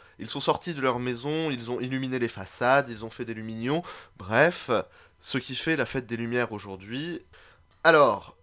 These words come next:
vous n'êtes sans doute pas sans savoir, chers auditeurs, qu'en deux mille quinze, la fête a été annulée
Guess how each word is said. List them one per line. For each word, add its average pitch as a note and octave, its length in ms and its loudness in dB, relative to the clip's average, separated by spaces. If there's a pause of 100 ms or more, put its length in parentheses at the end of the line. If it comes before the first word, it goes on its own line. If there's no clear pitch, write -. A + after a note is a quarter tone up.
vous A#2+ 80 -8
n'êtes C3 160 -2
sans C#3 140 -8
doute A#2+ 160 -12
pas D3 160 4
sans A#2 180 -6
savoir, A#2 500 -4
chers G2+ 240 -12
auditeurs, G2+ 480 -4
qu'en - 120 -14
deux F#2+ 120 -8
mille G#2 180 -10
quinze, C3+ 360 0
la G2+ 120 -2
fête B2+ 320 2
a G2 80 -2
été G2 220 -4
annulée G#2 460 2